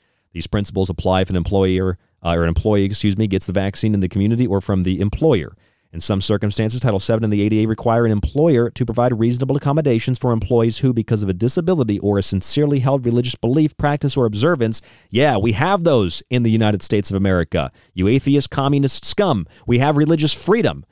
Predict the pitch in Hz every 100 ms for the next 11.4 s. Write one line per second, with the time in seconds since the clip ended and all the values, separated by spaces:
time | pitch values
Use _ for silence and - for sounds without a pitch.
0 | - 120 - 170 - - - 254 - -
1 | 120 107 101 - 113 127 113 - 135 131
2 | 131 180 170 156 170 156 160 156 _ -
3 | 131 139 143 - _ - 196 131 69 _
4 | _ _ - 127 151 139 - 127 151 131
5 | 180 170 - 78 - _ _ _ _ _
6 | _ _ _ _ _ _ _ _ _ _
7 | _ _ _ - 92 107 175 143 135 110
8 | - 190 220 123 101 104 98 90 85 -
9 | _ - 95 104 185 160 104 101 98 -
10 | 92 90 101 92 92 87 98 95 107 -
11 | 110 95 95 92